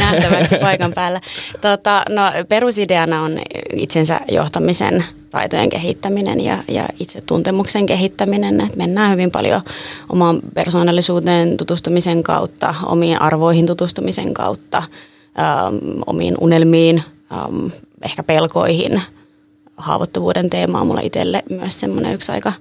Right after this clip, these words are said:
aika lähellä, lähellä sydäntä oleva, niin, niin varmaan sinne, sinne mennään vähän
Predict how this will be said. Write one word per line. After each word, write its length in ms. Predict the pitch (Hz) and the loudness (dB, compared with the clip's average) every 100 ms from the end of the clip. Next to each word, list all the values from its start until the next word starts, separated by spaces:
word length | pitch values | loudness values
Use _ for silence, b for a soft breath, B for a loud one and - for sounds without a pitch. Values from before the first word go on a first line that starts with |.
| B B B | B B B
aika 200 | - 185 | 0 0
lähellä, 360 | 175 170 185 185 | 0 0 0 0
lähellä 300 | - 185 185 | 0 0 2
sydäntä 400 | 185 180 175 175 | 2 2 2 2
oleva, 320 | - 175 180 185 | 0 0 0 0
niin, 200 | 185 190 | 0 -2
niin 180 | 190 | -4
varmaan 320 | 180 180 185 190 | -4 -4 -4 -4
sinne, 260 | 190 180 175 - | -4 -4 -6 -12
sinne 240 | - 175 170 | -14 -8 -6
mennään 380 | 170 180 180 | -4 -4 -4
vähän 200 | 175 185 | -6 -6